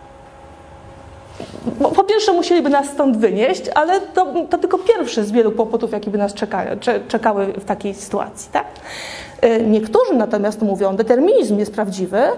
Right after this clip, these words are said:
e, i wola, wolna wola też jest prawdziwa. To znaczy determinizm jest prawdą i mimo tego,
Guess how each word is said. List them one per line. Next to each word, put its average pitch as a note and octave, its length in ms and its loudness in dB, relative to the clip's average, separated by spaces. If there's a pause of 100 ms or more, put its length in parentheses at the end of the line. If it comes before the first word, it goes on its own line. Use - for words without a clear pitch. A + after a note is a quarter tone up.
(480)
e, A#3+ 160 4
i A#3+ 140 0
wola, F#4 320 2
wolna E4 280 2
wola E4+ 180 0
też A#3+ 180 -6
jest - 120 -18
prawdziwa. G3 480 -16
To B3 80 -8
znaczy A3 380 -6 (100)
determinizm A3+ 580 2
jest F#3+ 140 -8
prawdą D#4 340 0 (260)
i E4 100 0 (800)
mimo F4 240 4
tego, A3 360 -2